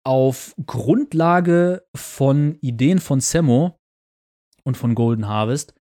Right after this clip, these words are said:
das Drehbuch geschrieben, weil er in einem alten Film, in einem alten Hollywood-Film gesehen hat, wie ein Anwalt eine Zeugin dazu zwingt, unter Eid auszusagen, dass sie ihn liebt. Und das war so der Schlüsselmoment, wo Sito gesagt hat,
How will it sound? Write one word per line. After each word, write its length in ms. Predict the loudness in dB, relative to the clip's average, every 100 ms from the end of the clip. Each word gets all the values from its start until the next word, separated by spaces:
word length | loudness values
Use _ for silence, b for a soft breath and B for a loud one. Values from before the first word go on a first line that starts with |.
| _ _
das 200 | -6 -6
Drehbuch 360 | 0 2 2 0
geschrieben, 600 | -2 -4 0 2 2 0
weil 240 | -2 -2 -2
er 160 | -2
in 80 | 0
einem 120 | -2
alten 320 | 0 -2 0
Film, 360 | -4 2 2 2
in 60 | 0
einem 140 | -2
alten 260 | -2 -2 2
Hollywood-Film 680 | 2 2 0 0 2 2
gesehen 420 | 0 0 0 2
hat, 200 | 0 -2 -12 _ _ -10
wie 160 | -4 -2
ein 160 | -2
Anwalt 680 | 0 2 4 4 2 0 -6 _ _ _ _ -4
eine 280 | -2 -2
Zeugin 680 | -4 0 2 4 4 2 2
dazu 340 | 0 -4 -6 -8
zwingt, 460 | -6 0 0 2
unter 240 | -2 -2 0
Eid 220 | 0 0
auszusagen, 960 | -2 -2 -4 -4 -2 -2 0 0 -2 -6 _ _ _ _ _ _ _ _
dass 200 | -8 -4
sie 100 | -4
ihn 160 | -2 -2
liebt. 460 | 0 0 -2 -20 -14
Und 200 | -10 -2
das 180 | -2 0
war 120 | 0
so 160 | 2 2
der 120 | 0
Schlüsselmoment, 760 | 0 2 2 2 0 0 -2
wo 60 | -4
Sito 300 | -4 -4 -4
gesagt 340 | -2 -4 -6
hat, 140 | -10